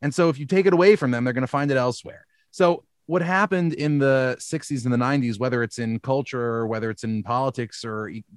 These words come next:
economics or other areas of human interaction, is that,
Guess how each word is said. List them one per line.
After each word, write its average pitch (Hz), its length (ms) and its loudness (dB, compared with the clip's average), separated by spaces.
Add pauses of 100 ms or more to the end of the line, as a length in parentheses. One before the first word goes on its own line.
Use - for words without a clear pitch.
(140)
economics 117 560 -6
or 110 80 -6
other 113 200 -4
areas 110 520 -4
of 98 180 -8
human 110 260 -4
interaction, 110 680 -4 (340)
is 113 220 -2
that, 127 320 4